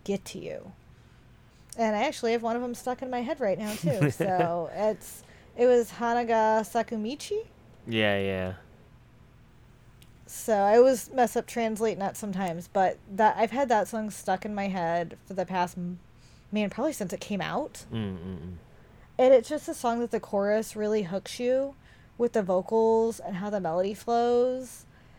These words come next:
Speaker 1: Especially on really rainy days, I love listening to him because some reason his music just makes me flow and calm me down and relax me, you know. And it doesn't make me feel sleepy or depressed. It just puts you in this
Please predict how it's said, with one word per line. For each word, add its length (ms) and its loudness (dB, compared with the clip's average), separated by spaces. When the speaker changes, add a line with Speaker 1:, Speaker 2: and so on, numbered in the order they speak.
Speaker 1:
Especially 580 -2
on 140 0
really 260 0
rainy 300 -2
days, 320 0
I 140 0
love 240 -2
listening 340 -6
to 60 -2
him 440 -2
because 320 -6
some 200 -6
reason 420 -2
his 300 -4
music 460 0
just 220 -10
makes 260 -8
me 100 -6
flow 380 -4
and 160 -6
calm 220 -4
me 120 -4
down 420 -4
and 140 -6
relax 480 -6
me, 240 -6
you 80 -4
know. 360 -6
And 200 2
it 80 -2
doesn't 340 -2
make 280 -6
me 160 -4
feel 320 -2
sleepy 500 -4
or 100 0
depressed. 400 -4
It 60 -12
just 200 -10
puts 280 -10
you 60 -8
in 60 -6
this 180 -10